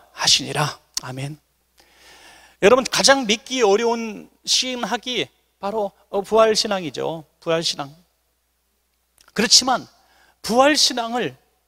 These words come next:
우리가 가장 확실하게 믿지 않으면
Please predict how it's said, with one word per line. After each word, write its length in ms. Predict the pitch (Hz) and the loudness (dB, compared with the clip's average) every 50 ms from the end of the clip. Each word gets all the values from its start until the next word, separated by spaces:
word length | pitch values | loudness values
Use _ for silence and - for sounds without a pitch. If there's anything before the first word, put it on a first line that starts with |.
| _ _ _ _ _ _ _ _ _ _ _ _ _ _ _ _ _ - | _ _ _ _ _ _ _ _ _ _ _ _ _ _ _ _ _ -4
우리가 240 | 208 226 247 254 247 | -2 0 2 0 0
가장 300 | - - - - 285 269 | 0 0 0 0 0 0
확실하게 560 | - - - - - - 359 - 302 - - 262 | 0 -2 0 2 4 4 4 4 2 0 0 -2
믿지 300 | 185 196 - - 269 202 | -4 -4 -2 0 2 2
않으면 480 | 143 123 127 127 - 196 220 165 120 | 0 0 -4 -6 -4 -4 -4 -6 -8